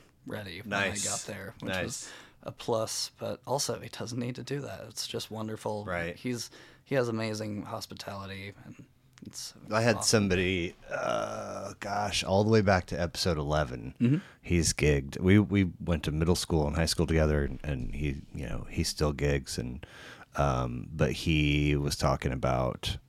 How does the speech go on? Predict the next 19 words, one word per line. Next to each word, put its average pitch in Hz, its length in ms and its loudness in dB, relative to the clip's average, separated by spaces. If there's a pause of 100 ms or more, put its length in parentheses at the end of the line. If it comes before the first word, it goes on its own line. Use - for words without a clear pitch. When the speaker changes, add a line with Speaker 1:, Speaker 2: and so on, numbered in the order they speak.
(640)
Speaker 2:
um, 62 640 0 (1400)
when 85 280 4
he 82 140 2
would 80 220 4
get - 180 0
together 67 580 2 (320)
with, - 440 -6
I 73 80 -2
think, 80 300 0
the 71 80 -2
most 67 320 -2 (340)
recent 73 360 0
outfit 67 360 -2
he 67 80 -4
was 64 120 -6
a 71 60 -6
part 67 280 0
of. 58 300 -6 (560)
Uh, 62 440 0